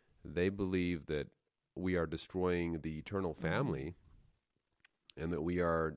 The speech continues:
Speaker 1: walking away from the only truth and the only happiness. And so it's just this big deal. And we,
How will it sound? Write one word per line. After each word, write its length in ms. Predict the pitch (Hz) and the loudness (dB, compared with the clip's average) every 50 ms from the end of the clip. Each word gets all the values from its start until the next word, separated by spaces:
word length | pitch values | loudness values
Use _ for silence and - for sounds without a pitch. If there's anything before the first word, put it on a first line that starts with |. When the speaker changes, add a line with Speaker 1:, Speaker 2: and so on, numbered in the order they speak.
| - - | -8 -12
Speaker 1:
walking 540 | - 71 73 87 85 87 98 - - 92 90 | -14 -4 0 2 2 2 2 0 -2 -2 -2
away 280 | 82 76 85 90 101 | 0 0 0 0 0
from 240 | 104 - 85 80 80 | -2 -2 -4 -4 -4
the 120 | 78 80 | -2 -2
only 220 | 82 82 87 82 76 | -2 -2 -2 -2 -4
truth 480 | - - - 104 107 101 95 92 - - _ - - | -6 -2 0 0 0 0 -2 -4 -8 -16 _ -14 -10
and 180 | - 73 73 | -8 -8 -4
the 100 | 76 80 | -4 -2
only 240 | 85 87 87 87 82 | -2 -2 -2 -2 -2
happiness. 720 | 87 90 90 98 - - 90 78 73 73 76 - - - _ _ _ _ _ _ _ _ _ _ _ _ _ _ _ - | -2 0 0 0 0 -2 -4 -4 -4 -6 -6 -10 -16 -18 _ _ _ _ _ _ _ _ _ _ _ _ _ _ _ -6
And 340 | 82 82 82 82 80 78 - - | -4 -2 -2 -2 -2 -4 -6 -10
so 220 | - - 101 95 | -4 0 2 2
it's 160 | 87 82 - - | 2 2 0 -2
just 180 | 95 87 - | -6 -4 -4
this 120 | - 87 - | -4 -6 -6
big 260 | - - 87 85 80 | -4 -4 -4 -2 0
deal. 240 | 98 110 107 92 - - - - - | 0 0 0 0 -2 -8 -20 -8 -2
And 140 | 113 113 113 - | -2 -2 -2 -2
we, 260 | - 107 135 139 - | -2 -4 -4 -4 -4